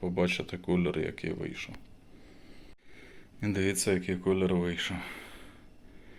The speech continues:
Аж захекався, поки бовтав. Ну, треба, щоб не такий повний бутиль був, тоді легше бовтати. Зараз розілью по баночки.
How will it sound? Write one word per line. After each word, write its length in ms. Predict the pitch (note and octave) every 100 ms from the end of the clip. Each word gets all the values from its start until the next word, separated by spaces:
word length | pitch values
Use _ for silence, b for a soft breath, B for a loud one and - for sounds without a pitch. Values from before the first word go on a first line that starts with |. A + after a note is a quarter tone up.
| B B B B B B -
Аж 140 | F#2 F2+
захекався, 760 | F#2 F2+ F2+ E2+ E2 - F2
поки 300 | F2+ F2+ D#2+
бовтав. 360 | D#2+ D#2+ - F#2
Ну, 160 | G2+
треба, 300 | F#2 G2+ F#2
щоб 200 | F2 F#2+
не 120 | G2
такий 280 | F2+ F#2 F#2+
повний 360 | F2+ F#2 F2+ F2+
бутиль 340 | F2+ F2+ F2
був, 220 | F2+ F2+
тоді 200 | - F2+
легше 380 | F2 F2+ F2+ -
бовтати. 540 | F2+ F2+ F2 - - - - - - B B B B B B B B B B B B B B B B B B -
Зараз 420 | F2+ F#2+ F2+ -
розілью 440 | F#2 F2+ F#2 F2
по 140 | F2 F2
баночки. 540 | A2 C3+ G2+ - -